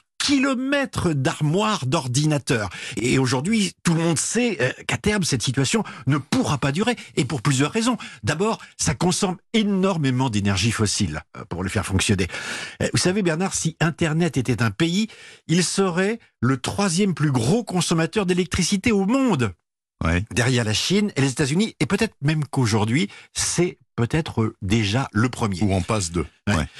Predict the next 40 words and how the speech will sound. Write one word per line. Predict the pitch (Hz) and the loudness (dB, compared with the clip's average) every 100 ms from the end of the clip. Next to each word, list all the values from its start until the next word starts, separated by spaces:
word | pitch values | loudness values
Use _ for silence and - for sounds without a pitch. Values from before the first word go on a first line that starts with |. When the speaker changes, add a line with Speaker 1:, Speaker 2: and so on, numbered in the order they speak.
| - | -4
Speaker 1:
Ensuite, | 139 156 262 208 | 0 0 0 -4
la | 90 92 107 | -4 -2 0
durée | 127 123 | 0 0
de | |
vie | 120 139 | 0 0
des | 110 | 0
ordinateurs | 92 101 120 196 | 0 0 0 0
est | 143 | 0
limitée. | 143 180 269 | -2 0 0
C'est | - 127 | 0 -2
le | 104 | 0
cas | 110 | 0
aussi | 107 - 104 | 0 0 -2
des | |
disques | 95 90 - 143 | -2 -2 0 0
durs, | 185 247 247 139 | 2 2 0 0
des | 90 | -2
bandes | 95 | 0
magnétiques, | 98 113 151 - 262 247 - | 2 2 0 0 0 0 0
les, | 101 95 | 0 0
les | 95 98 | 0 0
disques | 107 123 - | 2 0 0
Blu-ray, | 98 135 170 226 247 214 185 - - | 0 2 2 0 0 0 -4 -10 -4
euh, | 110 | -4
qui | - 156 | 0 2
eux | 147 | 4
aussi | 135 - 214 | 2 2 0
ont | |
une | 151 | 2
durée | 120 117 | 2 2
de | 120 | 2
vie | 185 | 2
de | 165 156 | 2 2
cinq, | 143 - - 190 202 151 | 0 -2 0 0 0 0
dix | 117 139 170 175 | 0 2 2 2
ans | 208 | 2
maximum. | 131 190 214 - 247 262 175 - | 2 2 0 -2 0 2 0 0
Speaker 2:
Ouais. | 85 95 | 0 0
Speaker 1:
Sans | 135 - 220 | 0 -2 -2
parler | 180 156 214 254 | -2 0 0 -2